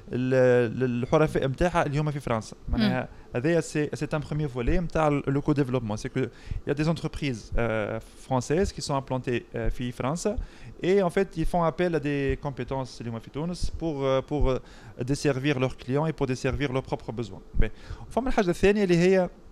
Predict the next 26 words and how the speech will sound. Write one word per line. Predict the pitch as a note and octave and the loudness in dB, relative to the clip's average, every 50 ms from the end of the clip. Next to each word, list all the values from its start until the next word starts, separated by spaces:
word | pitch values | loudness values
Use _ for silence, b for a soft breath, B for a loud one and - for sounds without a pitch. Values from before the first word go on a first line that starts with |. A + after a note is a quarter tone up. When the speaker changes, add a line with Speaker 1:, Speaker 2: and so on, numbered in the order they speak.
| - - B2+ | -14 -10 -6
Speaker 1:
les | C3 | -6
startups | D3 - - D3+ - - - E3+ F#3+ F#3 - | -6 -2 -2 -2 -2 2 2 2 2 2 0
اللي | E3 D3+ D#3 | -2 -2 -2
قاعدين | D3 - D3+ D3 D#3 D3 | -2 -2 -2 -2 -2 -2
يحلوا | D#3 - F#3 E3+ D3+ D3 D3+ - - B B B B B B - | -2 0 0 0 2 2 0 0 -2 B B B B B B -2
اليوم | C#3 D#3+ D#3 D3+ | 0 0 2 0
نشوفوا | C#3 - D3 D3+ | 0 2 2 2
فيهم | C#3+ - D3+ C#3 | 2 2 -2 -2
de | B2 | -2
plus | C#3 B2+ D3 C3 | -2 -2 -2 -2
en | C#3 C3 C3 - | -2 -4 -4 -2
plus | D3 D3+ D3 - - - - - - | -2 -2 -2 -2 -6 -12 -12 -10 -8
وقاعدين | C3 B2+ B2+ B2+ B2 A#2+ A#2 A#2 A#2 A#2 A#2 A2+ A2+ - - C3+ B2+ C3+ C#3+ | -6 -4 -2 -2 -2 -2 -2 -2 0 0 -2 -2 -4 -4 -4 -2 -2 0 -2
يكثروا | D#3+ - - - B2 A#2+ A2+ | -4 -4 -6 -4 -4 -2 -2
معناها، | A#2 A#2 B2 C3 B2+ B2 A#2+ A#2 A#2 B B B B B B B - | 0 0 0 0 0 0 0 -2 -2 B B B B B B B -4
آه، | A2+ A2+ A#2 A#2 A2+ A2+ A#2 | 0 0 2 2 2 2 2
بين | A2+ A2+ D#3 D#3 | 0 0 0 -2
فرنسا | C#3+ - - D#3+ D#3 - B2 | -2 0 0 0 0 0 -2
وتونس. | A2+ - C#3+ D#3 E3 E3+ - - - - - | -2 -2 -2 -2 -2 -2 -4 -4 -6 -6 -4
En | - B2 B2+ | -4 -2 -2
fait, | C3+ C3+ - - - - | -2 -6 -8 -8 -12 -12
i-، | - - - - - C3+ | -14 -14 -14 -10 -8 -6
ils | C3+ B2 D#3+ | -4 -2 -2
ont | D#3 - - - - | -2 -2 -4 -8 -8
cet | D#3 C#3 D#3+ | -6 -2 -2
avantage-là | D3+ C3 C#3+ C#3 - - C#3+ C3+ A#2 B2 C#3+ D#3+ F#3 G3 | -2 0 -2 -4 -2 0 -2 -2 0 -2 -2 0 -2 -2